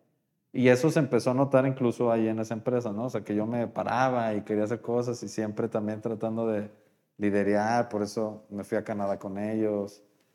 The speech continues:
este, abrimos un departamento de documentación, ah, y yo siempre, eh, proyectando esas cosas, ¿no?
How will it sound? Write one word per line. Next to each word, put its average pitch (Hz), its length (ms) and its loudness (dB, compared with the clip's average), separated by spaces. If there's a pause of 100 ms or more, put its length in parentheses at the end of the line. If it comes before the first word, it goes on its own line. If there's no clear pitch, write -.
(240)
este, - 260 -2
abrimos 101 360 0
un 104 80 -4
departamento 101 540 -4
de 98 80 -2
documentación, 101 880 -8 (920)
ah, 95 380 -4
y 101 220 0
yo 107 160 4
siempre, 107 960 -2 (520)
eh, 95 360 0
proyectando 104 500 0
esas 107 180 -2
cosas, 104 380 -2
¿no? 123 240 -8